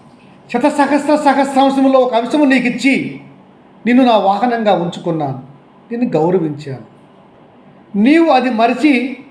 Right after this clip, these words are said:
నా సమక్షములో ఇంద్రుని తోలనాడుతున్నావు. ఇది ఎంతటి చెడ్డ పని? వైనతేయ, నీ శక్తికి, నీ గమనానికి,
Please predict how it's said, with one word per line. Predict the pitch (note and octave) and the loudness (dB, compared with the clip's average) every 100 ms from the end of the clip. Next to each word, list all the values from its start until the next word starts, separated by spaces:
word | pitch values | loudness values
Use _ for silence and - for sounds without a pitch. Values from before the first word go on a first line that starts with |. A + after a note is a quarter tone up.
| - G3+ | -14 -2
నా | G#3+ B3+ | 2 2
సమక్షములో | C4+ A3 C4 - C4+ C4+ A#3 - - - - - _ _ - _ _ _ - - F#3 | 0 0 -2 0 2 4 2 -2 -12 -18 -20 -20 _ _ -20 _ _ _ -20 -18 -4
ఇంద్రుని | A#3 C4+ D4 C#4 D#3+ - - - - - - - | 2 4 4 2 0 -8 -14 -20 -20 -20 -20 0
తోలనాడుతున్నావు. | A#3 C4+ A#3+ G#3+ G3 F#3 F3 D#3 B2+ - - - _ _ _ - - - - | 2 4 2 0 0 -2 0 -2 -4 -12 -20 -20 _ _ _ -20 -20 -20 -4
ఇది | A3 | 0
ఎంతటి | G#3+ A3 A3+ B3 A#3 D#3 - - - - | 0 0 -2 -2 -2 -6 -12 -20 -20 -4
చెడ్డ | E3+ G3+ | -2 0
పని? | G#3 G#3+ C#4 - - - - - _ - - - - D#3+ | 0 -2 -2 -8 -18 -20 -20 -20 _ -20 -20 -20 -16 -2
వైనతేయ, | A3 C#4 D4 D4+ D4+ C4 B3 D4+ - - - _ G3 | 0 0 0 2 2 2 2 -2 -10 -16 -20 _ -2
నీ | A#3 D4+ D#4 | 2 4 2
శక్తికి, | - - C#4 C#4 D#4+ - D#4+ E4 | 0 -2 -4 0 -2 2 2 4
నీ | D4 C#4 G#3 | 4 2 0
గమనానికి, | A#3 C4 C4+ C4+ C4+ C4 C4 B3+ | 0 2 2 2 0 0 0 -2